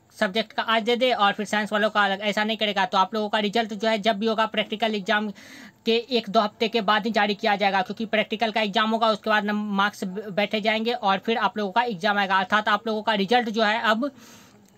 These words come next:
बीस अगस्त के बाद ही जारी किया जाएगा। कब? तो बीस अगस्त के बाद ही जारी किया जाएगा, मतलब आप लोगों का सितंबर तक जा सकता है रिज-, रिजल्ट का। तो आप लोग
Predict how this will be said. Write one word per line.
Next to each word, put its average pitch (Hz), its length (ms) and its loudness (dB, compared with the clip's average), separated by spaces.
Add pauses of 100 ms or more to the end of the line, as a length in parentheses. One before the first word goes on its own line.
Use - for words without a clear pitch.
(260)
बीस 233 280 0
अगस्त 220 280 0
के 247 100 2
बाद 208 280 2
ही 247 80 0
जारी 214 240 0
किया 208 180 0
जाएगा। 190 220 0
कब? 233 300 0
तो 220 80 0
बीस 220 280 -4
अगस्त 208 280 -2
के 220 100 -4
बाद 202 220 2
ही 226 60 -4
जारी 208 240 0
किया 208 180 0
जाएगा, 202 200 0
मतलब 214 240 0
आप 214 180 2
लोगों 214 200 -2
का 220 100 -4
सितंबर 226 500 -2
तक 220 440 -6
जा 208 160 0
सकता 208 340 -4
है 208 100 2
रिज-, 196 160 -4
रिजल्ट 202 380 0
का। 185 160 2
तो 185 140 0
आप 180 180 0
लोग 190 360 -4